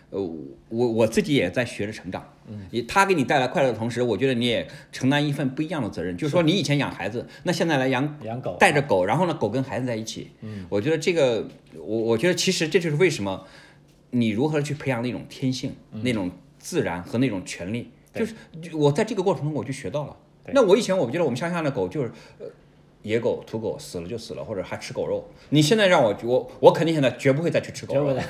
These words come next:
Speaker 2: 不会。
Speaker 1: 啊，我真的是第一次就马上有，我就不会去吃。然后当我买回来以后，我就感觉它立刻有一种成员感。
Speaker 2: 是吧？
Speaker 1: 就是我以前不明白人家，我还听过这样的笑话，就是离婚狗也要分。
Speaker 2: 啊。啊。
Speaker 1: 我心里话这还分？哦，那
Speaker 2: 是。
Speaker 1: 这就是成员嘛，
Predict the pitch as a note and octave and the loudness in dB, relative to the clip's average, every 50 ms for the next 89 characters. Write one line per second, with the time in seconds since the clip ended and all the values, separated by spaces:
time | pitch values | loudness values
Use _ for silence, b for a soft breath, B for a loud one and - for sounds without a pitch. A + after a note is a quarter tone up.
0 | - - C3+ - - - A2 A#2 B2+ - - A3+ A#3+ B3 G3 - E3+ C#3 - - | -8 -10 -10 -10 -6 2 4 6 6 10 8 8 8 8 6 4 2 0 0 0
1 | - G3+ A3 G#3 A3 G3+ F3 D#3+ - G#2+ A#2+ C#3 C#3+ B2+ G2+ G2+ B2 - - F3 | 2 2 2 4 2 2 2 4 2 2 0 0 0 0 0 -2 -4 -4 0 2
2 | G3 F3+ A#2+ B2+ A#2 - C#3+ D3 C#3 B B B B B B D3+ G3 G#3+ G3 - | 2 2 2 0 -4 -4 -4 -4 -4 B B B B B B 6 8 10 10 10
3 | A3+ A3 G#3 G3+ G3+ D#3 A#2 - E3 E3+ D3 B2+ C3+ C3 A#2 B2 C#3 C3 - A2 | 10 10 10 10 8 8 4 4 6 4 4 4 4 2 2 2 2 0 0 -2
4 | - G2 A2+ A2+ - - C#3+ C#3 C#3 - - - - - G3 A3+ G#3 C#3 C#3 A2 | -6 -4 -6 -6 -4 -6 -6 -6 -6 -12 -18 -20 -18 -8 -4 -4 -2 -2 -2 -4
5 | G#2 G#2 F#2 F2+ - - A2+ B2 A#2 A2+ A2 - - - - - - B2+ G#2+ G#2 | -4 -4 -6 -10 -8 -6 -6 -6 -6 -6 -8 -10 -12 -14 -18 -10 -8 -6 0 2
6 | E3 A2+ - A#2+ D3 C#3 - C#3+ A#2 A2+ C#3+ A2 A2 A2 G#2 G2+ F#2+ F2+ F#2 G2+ | 2 2 4 4 2 2 2 -2 -2 -2 -2 -2 -2 -2 -2 0 0 -2 -2 -4
7 | G#2+ G#2 - B B B B B F#2+ G#2 G#2 G#2 - - - - - - - - | -6 -8 -10 B B B B B -2 -2 -2 -2 -4 -16 -18 -18 -18 -14 -8 -6
8 | D3 C#3+ A#2 A#2+ A2+ G2 F#2 - G2 F#2 E2+ F#2 F#2+ F2 E2 F#2 F#2+ F#2 A#2 A#2+ | -4 -4 -2 -4 -4 -6 -6 -8 -10 -10 -10 -12 -12 -10 -10 -10 -8 -8 -8 -10
9 | B2 A#2 - - _ _ - F#2 G#2+ A2 F2+ D#2+ - - G2 G#2 - - _ b | -10 -12 -16 -20 _ _ -4 -2 0 0 -2 -4 -4 -8 -10 -12 -12 -18 _ b
10 | b b b - G#2+ G2 - - - F#3 D#3+ C#3+ - C4 A3 - - - - D#2 | b b b -10 -8 -8 -8 -8 -8 -8 -8 -4 -4 -4 -4 -4 -12 -14 -14 -16
11 | - - F2+ D#2+ D2 D2 - _ _ _ _ _ _ _ _ - - F3 F3 - | -12 -10 -10 -10 -12 -12 -20 _ _ _ _ _ _ _ _ -12 -8 -8 -8 -8
12 | - G2+ - C#4+ B3+ - G3+ - - F#2 E2+ D2+ C#2+ C#2 | -8 -6 -4 -4 -4 -4 -4 -6 -6 -10 -10 -10 -12 -14